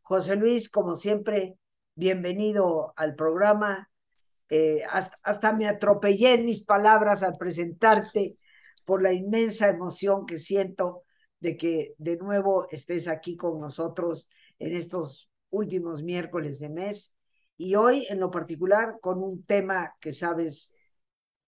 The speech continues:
para mí es tan significativo, mística y desarrollo humano.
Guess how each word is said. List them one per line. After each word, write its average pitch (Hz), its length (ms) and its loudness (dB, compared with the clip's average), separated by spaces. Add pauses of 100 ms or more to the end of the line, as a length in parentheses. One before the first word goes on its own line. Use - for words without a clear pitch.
para 156 260 4
mí 170 160 -2
es 170 160 -8
tan 175 220 -2
significativo, 143 840 -10 (520)
mística 202 720 -4
y 165 120 -6
desarrollo 147 560 -6
humano. - 260 -16